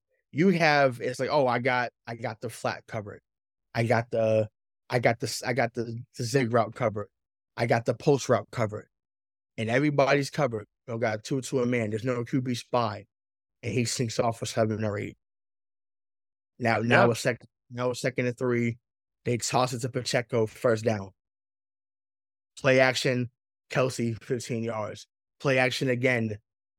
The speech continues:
Speaker 1: Rashee Rice, eighteen yards. Pitch, pitch right to Pacheco, six yards. Play action again, Kelce, nineteen yards, touchdown, Kansas City. It's like, what the fuck? What the
Speaker 2: Yep.
Speaker 1: fuck?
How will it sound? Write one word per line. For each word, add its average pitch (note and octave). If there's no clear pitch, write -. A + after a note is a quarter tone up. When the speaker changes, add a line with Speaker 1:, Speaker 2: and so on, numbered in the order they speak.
Speaker 1:
Rashee C3
Rice, A#2+
eighteen A#2+
yards. G#2
Pitch, D3
pitch -
right C#3
to C#3+
Pacheco, B2
six -
yards. A2+
Play D3+
action C#3+
again, C3+
Kelce, C#3+
nineteen B2+
yards, A2
touchdown, B2
Kansas A2
City. G#2
It's A2
like, A2+
what B2
the B2+
fuck? A2
What D#3
the D#3+
Speaker 2:
Yep. -
Speaker 1:
fuck? -